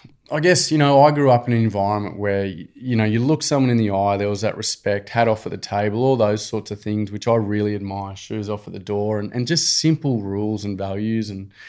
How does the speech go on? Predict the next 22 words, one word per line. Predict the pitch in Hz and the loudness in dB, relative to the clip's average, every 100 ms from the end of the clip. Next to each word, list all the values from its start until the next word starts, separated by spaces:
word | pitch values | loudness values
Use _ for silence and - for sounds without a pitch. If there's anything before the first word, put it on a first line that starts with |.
| - _ | -20 _
and, | - 107 110 117 | -8 -8 -6 0
and | 107 | 0
those | 101 107 | 0 -2
sort | 117 110 | 0 0
of | 107 | 0
things. | 117 113 101 | 0 0 -2
And, | 98 - _ _ _ _ _ _ - | -6 -10 _ _ _ _ _ _ 2
and | |
we | 131 | 4
build | 127 151 160 143 | 6 6 6 6
that | 120 | 4
in | 107 | 4
the | 101 | -2
workshop. | 92 110 120 113 - - | -2 -4 -4 -8 -8 -10
So | - 123 120 117 - - - - - | 0 2 2 -2 -18 -20 -20 -12 4
the | 139 | 8
minute | 151 160 147 | 8 8 6
you | 123 | 4
walk | 123 123 123 | 4 2 2
into | 117 | 2
a | 104 | 2
room | 98 110 110 98 101 | 0 0 0 -2 -8